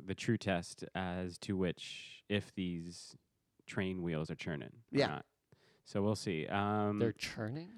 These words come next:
Speaker 1: yeah, churning. Um, <laughs>
Speaker 2: Ryan won't let this go, and
Speaker 1: No,
Speaker 2: I, I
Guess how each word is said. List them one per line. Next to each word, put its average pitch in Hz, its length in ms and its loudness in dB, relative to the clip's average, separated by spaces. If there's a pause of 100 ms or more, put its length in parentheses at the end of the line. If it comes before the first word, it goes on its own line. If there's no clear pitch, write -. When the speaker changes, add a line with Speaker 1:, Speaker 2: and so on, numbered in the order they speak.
(240)
Speaker 1:
yeah, 135 180 10
churning. 101 580 4
Um, 123 640 8 (340)
<laughs> - 680 10
Speaker 2:
Ryan 135 400 4
won't 156 180 2
let 143 160 2
this 139 140 -2
go, 151 220 4
and 151 80 6
Speaker 1:
No, 127 100 8
Speaker 2:
I, 104 40 4
I - 40 2